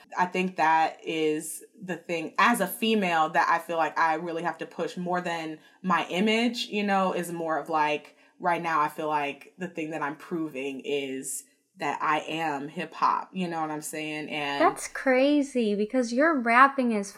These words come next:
Speaker 2: fucking amazing. Like, I was listening to, not Scars, what am I, Poppin'. Like, the way you rap is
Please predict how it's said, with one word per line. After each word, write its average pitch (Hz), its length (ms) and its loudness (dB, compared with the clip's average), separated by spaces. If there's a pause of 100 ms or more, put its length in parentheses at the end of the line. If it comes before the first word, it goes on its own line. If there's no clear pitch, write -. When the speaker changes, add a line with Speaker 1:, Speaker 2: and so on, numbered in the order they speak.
(140)
Speaker 2:
fucking 214 680 2
amazing. 190 720 0
Like, 208 200 4
I 214 140 8
was 240 200 0
listening 247 500 0
to, 226 420 -2 (280)
not 220 280 -2
Scars, 190 520 -2
what 202 120 -6
am 202 100 -4
I, 214 80 -8
Poppin'. 214 680 4 (600)
Like, 220 320 -2 (420)
the 262 200 4
way 254 180 6
you 330 240 4
rap 240 320 4
is - 460 -6